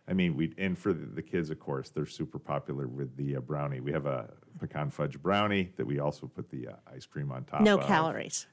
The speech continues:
Speaker 1: No calories at all.
Speaker 2: <laughs>
Speaker 1: I think it has that extra fudgy center that we,
Speaker 2: Yes.
Speaker 1: uh, put in there, and it's, uh, absolutely delicious.
Speaker 2: So what is your favorite item on the menu, or does it change depending on what you feel like?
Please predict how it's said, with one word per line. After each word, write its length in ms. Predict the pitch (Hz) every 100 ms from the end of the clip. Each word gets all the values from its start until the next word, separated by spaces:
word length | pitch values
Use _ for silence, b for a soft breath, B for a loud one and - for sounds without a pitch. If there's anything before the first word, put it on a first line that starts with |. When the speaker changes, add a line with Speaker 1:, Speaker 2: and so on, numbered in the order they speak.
| -
Speaker 1:
No 160 | 185
calories 680 | - - 92 85 80 78 71
at 120 | 76
all. 260 | 76 92 98
Speaker 2:
<laughs> 560 | 92 92 269 - 277 -
Speaker 1:
I 60 |
think 200 | - -
it 80 | 101
has 240 | - 87 80
that 220 | 76 -
extra 400 | 98 90 - 90
fudgy 560 | - - 90 82 82 80
center 540 | - 90 87 85 78 -
that 120 | - -
we, 80 | 76
Speaker 2:
Yes. 140 | 73 65
Speaker 1:
uh, 140 | 67 - -
put 140 | - 78
in 140 | 73
there, 220 | 71 67
and 280 | - 67 64
it's, 220 | 62 -
uh, 80 | 57 -
absolutely 640 | 82 - - 76 60 69
delicious. 580 | 65 60 57 - - _ _ _ _ _ _ _ _ _ -
Speaker 2:
So 160 | 247 202
what 220 | 220 302
is 200 | 262 196
your 200 | 208 208
favorite 500 | - 185 185 170 160
item 320 | 170 165 160 156
on 100 | 151
the 80 |
menu, 360 | 147 147 147 139
or 80 | 160
does 140 | 165
it 120 | 180
change 500 | - - 151 143 147
depending 300 | - - 165
on 80 | 151
what 120 | 151
you 100 | 151
feel 280 | 156 175 160
like? 380 | 143 - - -